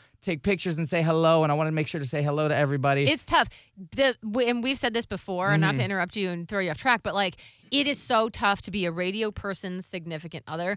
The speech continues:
Speaker 1: Yeah.
Speaker 2: Because we're not celebrities
Speaker 1: No.
Speaker 2: by any means, but, like, we have a weird job where we kind of are, like, we know a lot of people, even if we don't know, know them.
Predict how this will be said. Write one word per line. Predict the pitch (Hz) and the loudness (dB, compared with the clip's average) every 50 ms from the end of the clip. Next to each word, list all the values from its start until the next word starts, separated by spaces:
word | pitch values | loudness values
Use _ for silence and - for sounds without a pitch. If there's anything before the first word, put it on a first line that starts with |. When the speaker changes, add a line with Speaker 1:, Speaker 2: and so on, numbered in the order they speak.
| - - | -4 -2
Speaker 1:
Yeah. | 170 214 269 330 381 359 285 - | 2 4 4 4 4 4 2 0
Speaker 2:
Because | 277 269 - 247 262 233 226 220 220 220 - - _ _ _ _ | 0 -2 0 4 4 6 6 4 4 0 -2 -8 _ _ _ _
we're | 214 247 381 427 440 370 | -4 0 0 0 0 0
not | 349 339 339 - - | 0 -2 -2 -2 -4
celebrities | - - 226 208 185 175 165 165 202 196 196 240 247 254 269 269 262 269 285 254 - 415 381 | -4 -2 -2 0 0 0 -2 -2 -4 -2 -2 -2 -2 -2 -2 -4 -4 -4 -6 -4 -2 0 2
Speaker 1:
No. | 269 143 117 - | 2 0 0 -2
Speaker 2:
by | - 254 262 | -2 0 0
any | 269 269 269 254 | 0 0 -2 -4
means, | 247 220 202 160 139 131 135 143 - | -4 -4 -4 -6 -8 -10 -12 -14 -10
but, | - 180 240 233 - | -2 0 0 2 4
like, | 240 233 226 - | 4 4 4 2
we | 202 240 226 | -2 -4 -2
have | 247 233 190 | -2 0 -2
a | 185 | -2
weird | 180 196 254 285 302 294 233 | -2 -2 0 -2 -2 0 4
job | 349 370 359 302 269 254 254 214 190 | 4 6 8 8 8 6 4 2 0
where | 208 208 208 208 214 | 0 0 0 0 -2
we | 208 254 | -2 -6
kind | - - - - 480 523 523 539 508 | -10 -12 -10 -8 -8 -6 -6 -6 -4
of | 440 | -2
are, | 427 440 466 480 480 480 453 427 440 440 440 440 | -2 0 0 0 -2 -2 -2 -2 -2 0 0 -2
like, | 403 403 - - _ _ _ _ _ _ _ _ _ - | -4 -8 -12 -20 _ _ _ _ _ _ _ _ _ -6
we | 233 370 381 359 359 | -4 -4 -4 -2 -2
know | 381 403 392 392 392 | 0 2 2 2 2
a | 359 | 2
lot | 339 339 349 | 2 2 2
of | 339 | 0
people, | - - 311 320 - - 254 226 220 220 220 - | 0 -4 -6 -6 -4 -4 -4 -2 -2 -4 -4 -6
even | 262 277 262 311 302 | -6 -6 -4 -4 -4
if | 285 277 - | -4 -6 -4
we | 254 254 | -4 -4
don't | 247 240 - 214 | -4 -4 -4 -2
know, | 208 226 240 247 254 254 | 0 2 2 2 0 0
know | 220 190 180 160 160 165 | -2 -2 0 0 -2 -2
them. | 160 170 156 151 147 143 151 | -2 0 0 0 -2 -2 -6